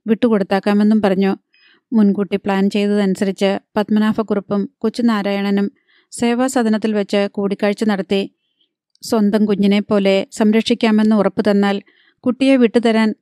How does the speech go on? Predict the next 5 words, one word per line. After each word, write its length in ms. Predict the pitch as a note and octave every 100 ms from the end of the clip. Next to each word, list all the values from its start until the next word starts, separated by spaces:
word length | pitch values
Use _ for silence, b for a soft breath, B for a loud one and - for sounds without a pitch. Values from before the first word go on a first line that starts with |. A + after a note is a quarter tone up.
| -
താൻ 160 | G#3+
സന്നദ്ധമാണെന്ന് 880 | A3+ G#3 G3 G#3+ G#3+ F#3+ G3 G3 G3 - b b -
കുറുപ്പ് 460 | G#3+ G3+ G3+ G3 -
കൊച്ചുനാരായണനെ 840 | G#3+ - A#3 F#3+ F#3+ G3 G#3 G#3+
അറിയിച്ചു. 420 | G3 G3 G3 G3